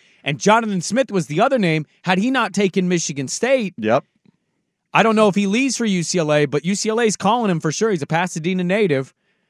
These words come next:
Speaker 1: So now U C, I don't know who U C L A is gonna hire.
Speaker 2: I have no idea where they go.
Speaker 1: It's not that they can't turn it around. It's just that, like,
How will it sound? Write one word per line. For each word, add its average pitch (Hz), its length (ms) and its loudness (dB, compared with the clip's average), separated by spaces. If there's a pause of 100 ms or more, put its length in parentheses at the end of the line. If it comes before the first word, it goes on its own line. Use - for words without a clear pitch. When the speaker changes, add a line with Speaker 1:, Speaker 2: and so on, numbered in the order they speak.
(260)
Speaker 1:
So 143 220 0
now 165 160 0
U 202 160 -2
C, 196 220 -6
I 160 80 0
don't 233 100 -2
know 180 140 -2
who 180 120 -2
U 175 220 -2
C - 140 -4
L 143 100 0
A 208 40 4
is 214 120 0
gonna 117 180 -6
hire. 98 400 -6
Speaker 2:
I 90 100 -4
have 87 280 -12
no 87 180 -6
idea 80 360 -16
where 82 180 -14
they 156 140 -18
go. 156 360 -16
Speaker 1:
It's 185 200 0
not 233 160 2
that 208 80 -2
they 147 140 -4
can't - 420 -4
turn 247 240 -2
it 254 80 -4
around. 247 260 0
It's 180 160 -2
just 175 180 -4
that, 165 120 -6
like, 143 160 -6